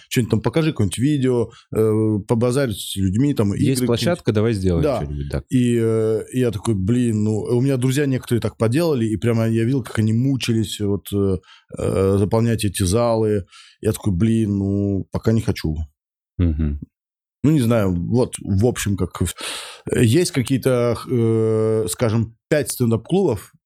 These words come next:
Speaker 1: и, да,
Speaker 2: Мне казалось,
Speaker 1: где
Speaker 2: блин,
Speaker 1: всё
Speaker 2: когда у тебя
Speaker 1: хорошо.
Speaker 2: два миллиона подписчиков, должно быть уже просто. Вот я вот это реально как
Speaker 1: Ну
Speaker 2: про
Speaker 1: да.
Speaker 2: забраться на одну гору, и ты такой: "Ну
Speaker 1: Говорю,
Speaker 2: да".
Speaker 1: ну,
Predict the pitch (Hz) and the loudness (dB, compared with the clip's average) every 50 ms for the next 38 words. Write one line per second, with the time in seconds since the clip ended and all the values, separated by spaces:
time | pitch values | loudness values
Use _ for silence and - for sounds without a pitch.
0 | _ _ - 107 107 98 101 101 98 95 92 92 90 101 110 - 113 104 101 117 | _ _ -2 0 2 2 2 2 2 2 2 2 2 2 2 2 0 0 2 2
1 | 113 110 147 151 113 107 113 117 92 117 110 104 - 107 98 - - 85 82 95 | 2 2 2 2 2 0 0 0 0 2 0 2 0 0 -2 -2 -2 -2 0 0
2 | 107 107 104 107 104 101 101 98 98 98 87 - 90 - - 107 98 - 104 - | 0 2 2 2 2 2 2 2 0 0 0 -2 -4 -2 -2 -2 -2 -2 -2 -2
3 | 92 92 90 95 95 92 107 104 92 87 104 95 90 92 - - 104 113 110 107 | 0 2 2 2 2 2 2 0 0 0 0 0 0 0 0 2 2 2 2 0
4 | 92 - - 92 85 80 - - - - - - 107 107 117 98 85 - - 113 | -2 -2 -2 -2 -2 -2 -4 -12 -20 -20 -18 -14 -12 -10 -8 -6 0 2 2 4
5 | - 117 120 110 123 - 131 120 - 120 117 123 117 107 104 90 - 127 160 170 | 4 4 4 2 2 2 0 0 2 2 2 2 2 0 0 0 0 0 0 2
6 | 143 135 135 135 127 117 107 92 113 95 120 120 113 - - 101 98 95 87 87 | 2 0 0 0 0 0 0 0 0 0 0 0 -2 -2 -2 0 0 0 0 -2
7 | 92 87 85 92 101 113 107 101 90 80 - 80 - 82 - - 82 92 107 98 | -4 -2 0 0 0 2 2 0 0 -2 -4 -6 -8 -6 -2 0 2 2 4 4
8 | 110 104 101 113 135 147 147 139 | 2 2 2 2 0 0 -2 -4